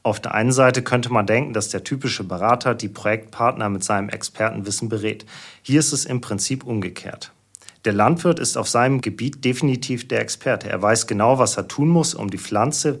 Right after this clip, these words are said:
bestens zu kultivieren. Dieses Wissen zu kanalisieren und in Zahlen zu fassen, ist meine Aufgabe. Durch geeignete Methoden aus dem Risikomanagement und der Datenanalyse können diese Informationen,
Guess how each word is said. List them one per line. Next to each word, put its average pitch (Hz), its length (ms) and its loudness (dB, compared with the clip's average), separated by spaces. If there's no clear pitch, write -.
bestens 117 440 -2
zu - 140 -6
kultivieren. 120 580 -2
Dieses 165 360 0
Wissen 165 260 2
zu - 160 -2
kanalisieren 113 720 2
und 107 160 -6
in 107 100 -10
Zahlen 127 360 2
zu - 120 -8
fassen, - 360 -4
ist - 180 -10
meine 82 260 -6
Aufgabe. - 600 -14
Durch 104 180 -4
geeignete 127 560 0
Methoden 110 420 -2
aus 104 160 -4
dem 98 120 -6
Risikomanagement 131 1000 -2
und 104 140 -6
der 95 100 -2
Datenanalyse 113 1040 0
können 104 180 0
diese 101 200 0
Informationen, 113 920 -2